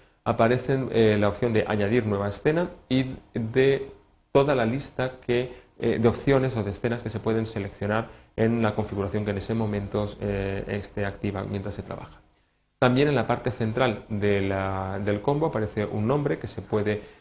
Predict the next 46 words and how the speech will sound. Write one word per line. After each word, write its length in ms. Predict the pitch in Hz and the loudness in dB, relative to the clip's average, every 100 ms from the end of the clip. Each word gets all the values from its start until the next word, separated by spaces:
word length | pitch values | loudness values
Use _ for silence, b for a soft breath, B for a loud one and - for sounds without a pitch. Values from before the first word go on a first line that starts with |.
| _ | _
eh, 240 | 107 104 101 | 2 4 4
modificar 560 | 104 98 101 113 147 | 4 2 0 0 0
en 80 | 139 | 0
función 260 | 104 101 98 | -2 -6 -4
de 480 | 98 95 95 95 95 | -2 -2 -2 -2 -4
los 520 | - 98 98 101 98 | -6 -6 -4 -4 -4
requisitos 460 | 101 - 120 127 | -4 -4 -2 -2
que 80 | - | -4
tengamos. 400 | 101 90 87 - | -6 -6 -8 -8
En 40 | 101 | -4
este 160 | 101 | 0
caso 280 | - 110 - | 4 2 2
en 60 | 110 | -4
concreto 400 | 117 139 143 143 | -2 -2 -2 -2
vamos 300 | 107 104 110 | -2 -4 -4
a 40 | |
llamarle 440 | 101 104 107 110 113 B B _ | -2 0 0 -2 -4 B B _
por 160 | 110 101 | 0 2
defecto 640 | 101 107 107 - 113 113 110 | 0 -2 -4 2 4 4 0
una 720 | 104 101 98 95 95 95 98 101 | -2 0 0 2 2 2 0 -2
is-, 240 | 101 - - | -4 -8 -8
escena 380 | 101 - 117 98 | -6 0 2 2
original, 500 | 107 113 120 113 117 | 0 0 0 -2 -2
puesto 240 | 107 107 | -6 -4
que 120 | 104 | -4
desde 240 | 104 113 117 | -2 -2 -4
aquí 160 | - | -4
es 80 | 110 | -4
donde 180 | 110 107 | -2 -2
vamos 300 | 107 107 104 | 0 -2 -4
a 80 | 113 | -6
pasar 360 | 110 - 101 B B - | -6 -4 -6 B B -6
a 80 | 104 | -2
hacer 200 | 107 104 | -2 0
todos 260 | 104 104 | 0 2
los 180 | 101 - | 0 -2
anal-, 260 | 98 95 - | -6 -6 -4
los, 500 | 101 101 98 98 - | -2 -2 -2 -4 -6
eh, 40 | 95 - - | -8 -6 -4
las 160 | 104 | -4
pruebas 360 | - 117 104 - | 2 4 4 -2
con 140 | 98 | -6
el 80 | 95 | -4
resto 240 | 98 - | -6 -8
de 100 | 104 | -12
escenas. 460 | - - _ _ | -14 -20 _ _